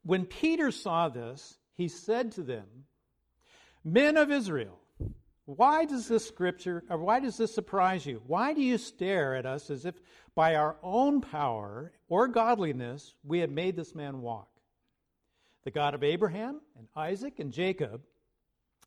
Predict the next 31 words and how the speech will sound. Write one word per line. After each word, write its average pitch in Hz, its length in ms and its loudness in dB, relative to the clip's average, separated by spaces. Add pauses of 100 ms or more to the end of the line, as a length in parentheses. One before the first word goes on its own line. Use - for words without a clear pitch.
(100)
the 156 80 -2
God 165 280 0
of 185 100 -2
our 190 140 4
fathers, 135 500 -4
has 131 160 -8
glorified 170 640 0
his 156 120 -6
servant 151 380 -6
Jesus. 165 540 -8 (420)
You 220 380 0
handed 139 360 -6
him 113 180 -8
over 110 440 -6 (560)
to 156 80 -4
be 170 140 -2
killed, 143 540 -2 (280)
and 147 260 -8
you 247 360 0
disowned 143 480 -6
him 139 180 -6
before 151 300 -8
Pilate, 226 420 -8 (300)
though 165 260 2
he 165 140 0
decided 131 500 -4
not 123 220 -12
to 127 80 -10
let 120 200 -10
him 110 120 -14
go, 143 160 -8